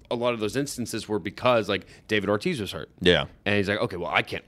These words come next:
Speaker 1: also go on the I L.
Speaker 2: Yeah.
Speaker 1: Like, I'm the other leader here. I need to be here."
Speaker 2: Well, I was watching the
Speaker 1: Yeah.
Speaker 2: Mets broadcast today, and they had a really good point on Lindor
Speaker 1: Mm-hmm.
Speaker 2: about how he had a well-documented injury earlier in the year that he was just playing through.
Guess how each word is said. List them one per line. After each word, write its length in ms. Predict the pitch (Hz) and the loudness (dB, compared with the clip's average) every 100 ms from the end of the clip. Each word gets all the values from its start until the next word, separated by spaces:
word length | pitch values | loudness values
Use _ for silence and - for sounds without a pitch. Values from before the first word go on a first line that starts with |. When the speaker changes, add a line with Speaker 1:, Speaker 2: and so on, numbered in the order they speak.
| - | 0
Speaker 1:
also 300 | 147 - 82 | 2 0 -6
go 140 | 76 | -8
on 80 | 71 | -8
the 100 | 78 | -6
I 180 | 76 73 | -6 -4
L. 240 | 76 85 85 | 0 0 4
Speaker 2:
Yeah. 260 | 87 85 78 | 6 6 2
Speaker 1:
Like, 220 | - 92 - | -2 -4 -2
I'm 340 | - 104 110 101 | -2 0 0 0
the 120 | 101 | 0
other 160 | 92 82 | -2 -6
leader 320 | 87 127 95 | -4 -4 -4
here. 180 | - 73 | -10 -8
I 100 | 82 | -4
need 260 | 101 104 90 | -2 -2 -2
to 80 | |
be 160 | 85 85 | -8 -10
here." 380 | 82 76 71 73 - | -10 -12 -12 -6 4
Speaker 2:
Well, 120 | 98 | 6
I 60 | |
was 200 | 120 135 | 8 6
watching 280 | 104 117 - | 6 4 6
the 40 | 104 | 4
Speaker 1:
Yeah. 20 | 104 | 6
Speaker 2:
Mets 100 | 104 | 6
broadcast 540 | 95 85 85 80 - | 6 6 6 4 4
today, 140 | 82 78 | 2 4
and 80 | 82 | 4
they 20 | |
had 80 | 90 | 4
a 40 | |
really 280 | 85 92 90 | 6 6 6
good 160 | 87 | 4
point 340 | 78 90 85 80 | 2 2 2 2
on 300 | 76 78 76 | 2 2 2
Lindor 520 | 80 85 107 104 65 - _ | 2 6 6 6 2 -6 _
Speaker 1:
Mm-hmm. 60 | - | 0
Speaker 2:
about 400 | 90 87 85 82 | 6 8 8 6
how 260 | 82 87 82 | 4 4 6
he 140 | 98 | 4
had 240 | 95 90 87 | 6 6 6
a 280 | 82 82 | 4 2
well-documented 760 | 78 90 104 104 101 107 101 92 | 4 4 6 6 4 4 4 4
injury 320 | 87 87 92 | 4 6 6
earlier 360 | 82 90 92 92 | 6 6 6 4
in 80 | |
the 60 | 92 | 4
year 240 | 85 80 | 4 4
that 100 | 85 85 | 4 0
he 20 | |
was 100 | 82 | -2
just 180 | 82 - | -4 -6
playing 320 | - 85 98 | 2 4 2
through. 320 | - 82 78 | 2 2 4